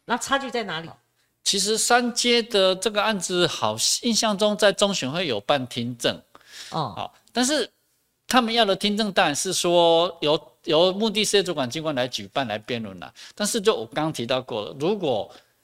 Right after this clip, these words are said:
Speaker 2: 一个呢把它当作是信仰，
Speaker 1: 嗯。
Speaker 2: 哦，
Speaker 1: 嗯，
Speaker 2: 啊，不相信科学数据，
Speaker 1: 嗯。
Speaker 2: 然后又举不出科学数据，
Speaker 1: 嗯。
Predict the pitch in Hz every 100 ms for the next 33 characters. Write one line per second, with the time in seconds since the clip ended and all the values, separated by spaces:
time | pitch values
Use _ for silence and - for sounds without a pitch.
0 | _ _ _ _ _ _ _ _ _ 214
1 | 226 220 175 160 151 120 139 165 175 175
2 | 185 175 220 196 180 190 135 107 76 -
3 | - 101 170 180 208 190 180 175 180 -
4 | 156 123 117 170 139 147 156 214 208 -
5 | 131 175 180 170 160 - 127 120 151 190
6 | 127 85